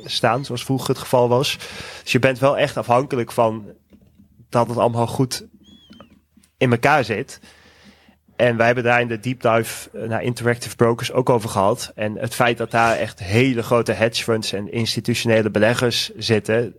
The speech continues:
gaf ons wel enig comfort, omdat die ook richting hun klanten een assurance willen geven dat het veilig is. En waarschijnlijk ook allerlei I T penetration tests en dat soort dingen op de infrastructuur van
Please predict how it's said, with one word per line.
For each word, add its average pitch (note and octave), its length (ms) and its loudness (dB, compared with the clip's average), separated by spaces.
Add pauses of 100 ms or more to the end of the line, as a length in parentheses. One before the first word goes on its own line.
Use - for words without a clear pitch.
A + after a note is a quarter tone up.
gaf - 320 -2
ons A#2+ 260 0
wel A2+ 120 2
enig A2+ 300 0
comfort, A#2+ 460 2
omdat A2+ 240 -2
die A#2 180 -2 (540)
ook D3 180 2
richting B2+ 280 0
hun A#2 160 2
klanten A#2 380 0
een G2 120 -6
assurance A#2+ 480 0
willen A2+ 180 0
geven A2 300 2
dat A2 120 0
het G#2+ 120 -6
veilig G#2 360 0
is. A2+ 340 -4
En A2+ 400 -6
waarschijnlijk A#2+ 580 0
ook A#2 140 -2
allerlei A2+ 600 2
I B2 200 -6
T - 80 0 (500)
penetration A#2+ 760 0
tests A#2 340 0
en A2+ 100 -2
dat A#2 180 2
soort A#2+ 140 -2
dingen A#2 160 2
op G#2+ 80 0
de G2+ 100 -2
infrastructuur A#2 680 0
van G#2+ 340 0